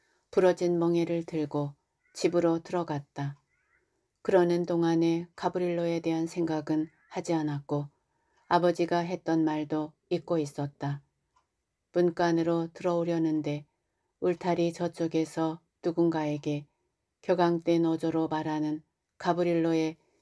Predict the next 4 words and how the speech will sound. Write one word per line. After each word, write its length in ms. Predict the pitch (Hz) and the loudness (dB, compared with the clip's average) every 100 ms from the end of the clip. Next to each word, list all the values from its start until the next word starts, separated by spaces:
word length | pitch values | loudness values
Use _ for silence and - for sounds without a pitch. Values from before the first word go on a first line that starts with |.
| _ | _
거칠게 640 | - 175 - 175 165 170 170 | -4 -4 -2 -2 2 2 0
신 300 | - 175 170 | 0 0 0
목소리가 680 | 156 - 156 147 151 151 - _ | -2 -2 -2 -2 -2 -4 -10 _
들려왔다. 760 | - 170 160 147 143 - 139 | -4 -2 0 -2 -6 -6 -6